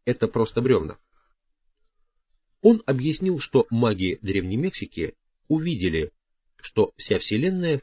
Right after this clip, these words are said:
состоит из энергетических полей в форме светящихся нитей. В какую бы сторону они ни смотрели, они видели мириады этих нитей. Они также увидели, что эти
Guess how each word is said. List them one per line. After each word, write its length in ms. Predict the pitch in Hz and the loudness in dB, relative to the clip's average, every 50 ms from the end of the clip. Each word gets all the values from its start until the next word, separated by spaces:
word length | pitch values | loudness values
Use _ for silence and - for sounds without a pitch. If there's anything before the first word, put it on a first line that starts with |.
| - _ | -6 _
состоит 500 | _ - - 131 - - 190 202 196 - _ _ | _ -8 -8 -8 -2 0 2 0 0 0 _ _
из 180 | 156 147 127 - _ | -2 -2 -2 -2 _
энергетических 840 | 123 113 110 107 95 104 104 - 127 - 123 - - - 120 - - | 0 0 0 0 -2 -2 -2 -2 -4 -4 -4 -6 -4 -6 -6 -6 -2
полей 400 | - 151 147 120 90 80 78 - _ _ _ _ _ | -2 0 0 0 -2 -2 -6 -10 _ _ _ _ _
в 160 | _ - - | _ -20 -4
форме 400 | - 233 110 101 104 101 - - | 0 2 2 2 2 0 -2 -4
светящихся 680 | _ - - 123 120 - 110 98 - - 101 - - 127 | _ -6 -6 -6 -2 0 -2 -2 -2 -4 -8 -6 -4 -2
нитей. 360 | 131 120 - - - - - _ _ _ _ _ _ _ _ _ _ _ _ _ _ _ _ _ _ _ _ _ _ _ _ _ _ _ | -2 -2 -4 -6 -12 -18 -20 _ _ _ _ _ _ _ _ _ _ _ _ _ _ _ _ _ _ _ _ _ _ _ _ _ _ _
В 100 | _ - | _ -6
какую 400 | - 120 117 - - 110 104 98 | -2 -2 -2 0 2 2 2 2
бы 200 | 92 98 98 - - _ | 2 0 -2 -2 -2 _
сторону 500 | - - - - 104 92 90 87 - - _ | -20 -12 -4 -2 -2 -2 -2 -4 -4 -6 _
они 320 | 101 104 101 98 98 - _ | -4 -4 -2 -4 -6 -6 _
ни 100 | 107 107 | -6 -6
смотрели, 560 | 101 - 110 107 - 151 185 151 101 85 90 - _ _ _ _ _ _ _ _ _ _ _ _ _ _ _ _ | -6 -4 -4 -4 -2 -2 -4 -2 -4 -6 -8 -12 _ _ _ _ _ _ _ _ _ _ _ _ _ _ _ _
они 260 | - 175 202 226 226 | -2 0 2 2 2
видели 480 | 170 151 165 143 143 139 127 123 120 - | 2 0 -2 0 2 4 4 4 2 0
мириады 600 | - 117 117 107 101 98 95 98 98 98 104 - - | 0 0 2 2 2 2 2 0 -2 -4 -6 -4 -4
этих 320 | 107 104 - 127 123 - | -6 -4 -4 -6 -8 -4
нитей. 380 | 143 131 - - - 104 - _ _ _ _ _ _ _ _ _ _ _ _ _ _ _ _ _ _ _ _ _ _ _ _ _ _ | -6 -6 -6 -6 -12 -14 -16 _ _ _ _ _ _ _ _ _ _ _ _ _ _ _ _ _ _ _ _ _ _ _ _ _ _
Они 340 | 110 113 113 113 113 107 - - | -2 0 2 2 2 0 -2 -4
также 360 | - 170 147 131 101 120 - - | -2 -2 0 0 0 -2 -2 0
увидели, 520 | - 117 113 120 113 101 107 101 104 104 - | -2 0 2 2 4 4 4 4 2 0 -2
что 280 | - - - 123 110 - _ | -8 -4 -2 0 -2 0 _
эти 340 | - 120 110 - - 104 101 | -2 -2 -2 0 -2 -4 -4